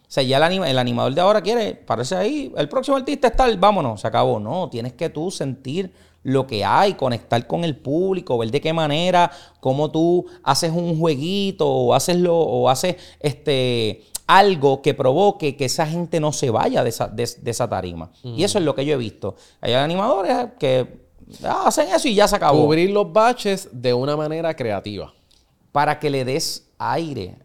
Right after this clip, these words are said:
Speaker 2: Ujú.
Speaker 1: a la producción. Pues la producción está ahí, pero ese trabajo que está allá arriba, ellos no saben hacerlo, por eso te contrataron.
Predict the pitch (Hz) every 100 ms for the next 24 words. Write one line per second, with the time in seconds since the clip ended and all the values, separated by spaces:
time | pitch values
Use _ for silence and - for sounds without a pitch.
0 | _ - 110 98 87 107 110 101 123 _
1 | - 107 101 101 98 98 95 - - 110
2 | 127 160 117 85 _ _ _ 123 120 117
3 | 113 - 127 131 165 139 185 175 113 -
4 | 127 120 117 - 127 135 190 190 202 196
5 | 190 - 180 185 180 196 156 117 - -
6 | _ - 151 165 170 160 156 180 170 160
7 | 190 156 120 131 143 151 143 147 135 123
8 | 175 117 90